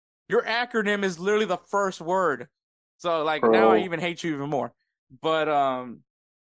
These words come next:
Speaker 1: but yeah, so the referees, they want more money. I mean, go figure. M L S now has Messi, now has the Apple deal. So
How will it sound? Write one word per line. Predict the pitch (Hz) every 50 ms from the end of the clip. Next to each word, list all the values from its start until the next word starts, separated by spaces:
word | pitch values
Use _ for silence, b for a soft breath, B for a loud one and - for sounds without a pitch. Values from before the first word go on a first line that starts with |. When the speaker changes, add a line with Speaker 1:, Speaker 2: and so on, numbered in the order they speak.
| _ _ _ _ 139
Speaker 1:
but | 143 165
yeah, | 180 175 156 143
so | - 165
the | 151 151 147
referees, | 160 160 151 - 165 165 165 156 139
they | 143 139
want | 143 151 156 156
more | 160 151 143
money. | 135 139 139 160 170 165 - _ _ _
I | 120 123
mean, | 131 131 131
go | 123 147 147 139
figure. | 127 - 160 165 151 131 139 139 139 - -
M | 143 143 147
L | 143 151
S | 151 147 139 123
now | 131 131 135 131
has | 143 143 143 131
Messi, | 139 160 160 143 - 127 120 117 98
now | 120 120 123
has | 135 143 143 131
the | 143 151
Apple | 156 165 160 - 135 120
deal. | 123 127 131 131 127 b b b b b b _ _ _ _ _ _
So | - - 135 123 120 120 120 123 -